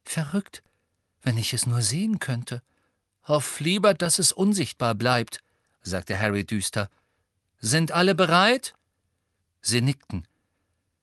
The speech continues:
und er sah, wie sich fünf Paar Knie unter den Umhängen strafften. „Okay.“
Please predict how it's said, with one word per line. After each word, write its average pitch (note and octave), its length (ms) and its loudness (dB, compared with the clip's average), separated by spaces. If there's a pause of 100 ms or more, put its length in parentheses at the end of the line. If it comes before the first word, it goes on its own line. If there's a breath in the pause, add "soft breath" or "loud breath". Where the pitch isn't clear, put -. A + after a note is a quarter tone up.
(160)
und G2 120 -6
er G#2+ 80 0
sah, C#3+ 400 2
wie C3+ 60 -2
sich A#2+ 260 -4
fünf - 340 -6
Paar D3+ 200 -2
Knie C#3 400 -2
unter C3 220 -8
den A#2 140 -4
Umhängen A2 460 -4
strafften. - 540 -12 (500)
„Okay.“ G3 760 2